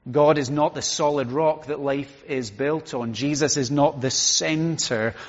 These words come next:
around which our life orbits. And the result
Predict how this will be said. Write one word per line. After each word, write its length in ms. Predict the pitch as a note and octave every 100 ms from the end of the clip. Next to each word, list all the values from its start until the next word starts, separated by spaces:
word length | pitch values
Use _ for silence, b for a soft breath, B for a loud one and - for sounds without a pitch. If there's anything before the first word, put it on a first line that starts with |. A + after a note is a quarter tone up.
| B
around 340 | B2+ C#3 C#3 C3
which 300 | D3+ - C3+
our 140 | B2+
life 440 | B2+ C3 B2+ - - B B _
orbits. 1200 | C3 C3+ C#3 A#2 G#2+ - _ - - - _ - _ _ _ _ _ _ _ _ _ _ _ _ _ _ _ _ _ _
And 140 | A2
the 60 | G#2+
result 600 | G#2+ G2 C3+ D#3+ A#2+